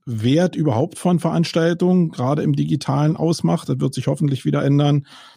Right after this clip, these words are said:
wenn, äh, der Offline-Bereich wieder reinkommt. Aber im Online-Bereich sehe ich kaum Wertschätzung in Form von Geld, äh, was Leute bereit sind,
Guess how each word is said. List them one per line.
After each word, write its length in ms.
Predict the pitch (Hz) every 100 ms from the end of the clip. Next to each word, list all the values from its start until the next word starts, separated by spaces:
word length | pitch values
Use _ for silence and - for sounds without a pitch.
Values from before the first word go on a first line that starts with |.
| _ -
wenn, 360 | - 135 147 131
äh, 140 | 135
der 120 | 135
Offline-Bereich 720 | - - 143 139 131 127 131 -
wieder 180 | 127
reinkommt. 580 | 98 113 143 - 160 156
Aber 160 | 139 127
im 100 | 131
Online-Bereich 760 | 143 151 151 135 127 135 139
sehe 180 | 123 147
ich 160 | 143 -
kaum 460 | - 131 160 156 -
Wertschätzung 840 | 123 131 165 - 151 - 175 190
in 140 | 147 127
Form 220 | 135 123
von 220 | 127 127
Geld, 380 | 120 123 156 -
äh, 220 | 156 143
was 160 | 135 147
Leute 240 | 139 143
bereit 380 | 127 120 135 143
sind, 260 | 165 170